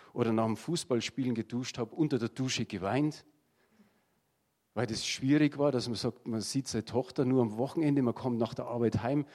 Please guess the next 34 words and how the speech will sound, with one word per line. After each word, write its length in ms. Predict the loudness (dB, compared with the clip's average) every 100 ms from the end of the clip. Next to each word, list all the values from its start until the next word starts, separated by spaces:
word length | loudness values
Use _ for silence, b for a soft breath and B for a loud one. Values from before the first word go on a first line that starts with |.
| B B
schläft 560 | -6 2 4 4 -2 -6
und 160 | -4
geht 160 | -2 -2
am 100 | -2
nächsten 300 | -4 -4 -6
Tag 200 | -6 -2
wieder 140 | -2
in 100 | -2
die 120 | -4 -2
Arbeit. 440 | 0 2 0 -6 b b b b b b _
Und 280 | -6 -6 -4
die, 320 | -2 -4 -8 _ -12
deine 220 | -6 -6
Frau 320 | -6 -4 -2 -2
ist 340 | -2 -4 -4
bei 100 | -4
der 140 | -4
Tochter 420 | -2 -2 -2 -2 0
oder 200 | 0 0
pendelt 460 | 2 2 2 -2
hin 200 | -2 2
und 240 | 2 2 0
her. 300 | -2 -2 -8 -20 -20 _ _ _ _ _ B B B B B -8
Es 120 | -2
war 80 | 2
eine 140 | 2
schwierige 500 | 2 2 4 4 2
Zeit, 340 | -2 -2 -4 -6
aber 120 | -6
ich 180 | -6 -8
habe 120 | -6
meinem 220 | -2 -4
Vater 420 | -6 -8 -6 -4
nie, 640 | -4 -2 -2 0 0 0